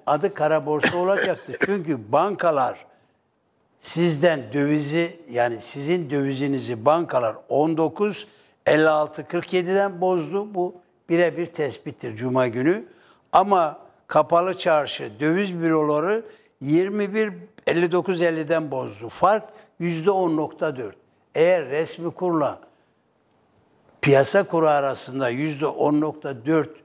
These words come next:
Speaker 1: bir fark varsa bu demektir ki yani ikili piyasa yapısı var. Yani kara borsada döviz. Bir de kuyruklar vardı. Şimdi demek ki Türkiye'nin bir döviz sıkıntısı var.
Speaker 2: Evet.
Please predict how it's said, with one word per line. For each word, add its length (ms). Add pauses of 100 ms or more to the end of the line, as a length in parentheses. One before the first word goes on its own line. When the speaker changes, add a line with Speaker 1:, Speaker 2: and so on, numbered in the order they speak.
(380)
Speaker 1:
bir 120
fark 400
varsa 560
bu 220 (540)
demektir 540
ki 360 (100)
yani 340
ikili 340
piyasa 360
yapısı 520
var. 120
Yani 260 (300)
kara 280
borsada 540
döviz. 340 (520)
Bir 100
de 100
kuyruklar 560
vardı. 360 (680)
Şimdi 400
demek 320
ki 120
Türkiye'nin 640
bir 280
döviz 320
sıkıntısı 840
var. 180 (420)
Speaker 2:
Evet. 200